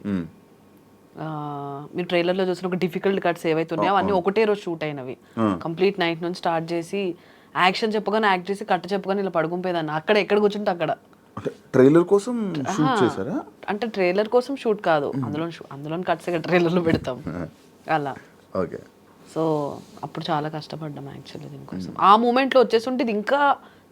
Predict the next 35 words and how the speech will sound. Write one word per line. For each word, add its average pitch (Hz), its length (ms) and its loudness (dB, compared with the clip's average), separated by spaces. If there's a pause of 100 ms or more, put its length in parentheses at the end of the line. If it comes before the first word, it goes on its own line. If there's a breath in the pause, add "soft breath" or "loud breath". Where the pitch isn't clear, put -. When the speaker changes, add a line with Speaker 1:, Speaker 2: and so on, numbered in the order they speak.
(100)
Speaker 2:
చాలా 220 280 6
కొత్త 226 320 4
స్టోరీ. 196 420 4 (160)
Speaker 1:
మ్మ్. 82 140 -4 (800)
Speaker 2:
ఇప్పుడు 233 180 4
Speaker 1:
Two 339 80 10
years - 120 10
back 208 100 4
Speaker 2:
అందరికీ, 208 400 6
టూ - 0 -
Speaker 1:
కాబట్టి. 220 200 4
Speaker 2:
ఇయర్స్ 208 180 6
బ్యాక్. 156 340 4 (180)
ఇప్పుడు 277 240 2
ఇలాంటి 247 400 4
స్క్రీన్ 240 340 -2
ప్లే 269 100 2
జనాలకు 226 340 4
అర్థమైంది. 185 540 2
So, 202 100 -2
ఇది 160 100 4
Speaker 1:
మ్మ్. 147 100 -2
Speaker 2:
కూడా 185 220 2
ఇప్పుడు 196 480 0 (520 soft breath)
actually 185 320 -2
దానివల్ల 170 460 0
ఇంకా 180 200 -2
బాగా 156 180 2
అర్థం, 156 320 -4 (100)
అర్థం, 147 380 -6
అర్థం 156 380 -8
అయి 156 140 -6
ఉండొచ్చు 147 500 -10 (240)
Speaker 1:
మ్మ్. 98 100 0
Speaker 2:
జనాలకి. - 520 -12